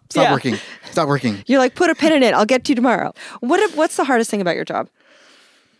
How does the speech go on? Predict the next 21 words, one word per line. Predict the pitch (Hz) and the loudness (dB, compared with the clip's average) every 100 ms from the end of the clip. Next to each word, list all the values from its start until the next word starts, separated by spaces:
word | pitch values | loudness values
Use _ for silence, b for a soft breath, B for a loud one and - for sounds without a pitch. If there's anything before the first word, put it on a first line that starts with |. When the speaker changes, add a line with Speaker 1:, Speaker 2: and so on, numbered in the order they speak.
| _ _ | _ _
Speaker 1:
<sighs> | B B B - | B B B -6
Oh | |
my | 139 | -2
gosh. | 120 104 - - - | 0 -2 -4 -8 -2
Um, | 143 151 151 151 156 131 b b b b b b _ _ | 2 2 2 2 0 -4 b b b b b b _ _
Speaker 2:
It | 233 | -4
can | 269 240 | 0 0
be | 220 | 0
anything. | 180 151 - - _ _ B B B B _ - | 0 -4 -10 -18 _ _ B B B B _ -4
Speaker 1:
Gosh, | 135 113 - - | 0 0 -2 -2
I | |
would | 180 - | -2 0
say | 202 | 2
the | 165 | 2
hardest | 160 208 220 | 2 0 0
thing | 190 | 0
about | 160 160 | 0 0
my | 147 | -2
job | 135 127 143 165 - _ | 0 0 0 -2 -10 _
is | 131 127 120 120 117 - - b b b - | 0 4 4 2 -2 -8 -12 b b b -6
explaining | 147 - - 151 180 190 196 202 | -6 -4 0 2 2 2 0 -2